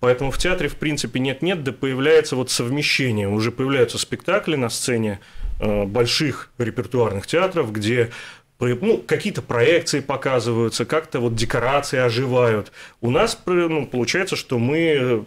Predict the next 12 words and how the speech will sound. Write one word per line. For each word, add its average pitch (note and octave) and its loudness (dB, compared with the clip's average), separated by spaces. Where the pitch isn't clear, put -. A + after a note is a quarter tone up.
просто B2+ -4
перешагнули C#3+ 0
сразу A#2 2
к D#3 0
ситуации, F3 2
когда A#2+ 4
декорация — C#3 2
часть A#2+ 2
спектакля, F3+ 0
она B2+ 0
постоянно A#2 0
живая, D#3 2